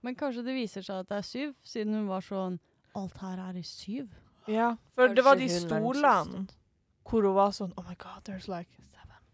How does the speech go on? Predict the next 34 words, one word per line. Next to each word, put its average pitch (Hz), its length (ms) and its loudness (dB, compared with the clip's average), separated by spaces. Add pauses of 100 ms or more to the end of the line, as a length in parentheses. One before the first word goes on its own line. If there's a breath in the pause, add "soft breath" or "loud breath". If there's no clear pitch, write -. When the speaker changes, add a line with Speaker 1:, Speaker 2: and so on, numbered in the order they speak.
(600)
Speaker 1:
Seven. - 380 -20 (580)
Speaker 2:
Ja, 202 160 -8 (100)
så 208 200 0
ble 214 100 4
jeg 196 140 6
sånn, 175 260 0
«Å, 254 200 -6
har 180 100 -6
det 180 160 -4
noe 180 180 -8
med 170 100 -12
søstrene 302 360 -16
å 208 80 -8
gjøre?» 208 200 -10
Hmm. 349 140 -20 (880)
Who 208 60 -14
knows? 254 360 -14 (280)
Maybe. 320 240 -14 (800 loud breath)
Speaker 3:
Apropos 196 500 -4
søstre. 190 380 -6 (2500 loud breath)
Jeg 254 100 -16
skulle - 220 -10
ikke 226 120 -8
si 226 160 -4
noe 226 320 -4
som 202 160 -6
helst 190 240 -4
viktig, 240 280 -6
så 226 160 -2
jeg 220 80 -4
bare 233 100 -10
stoppet - 340 -16
meg 160 140 -16
selv. 262 220 -14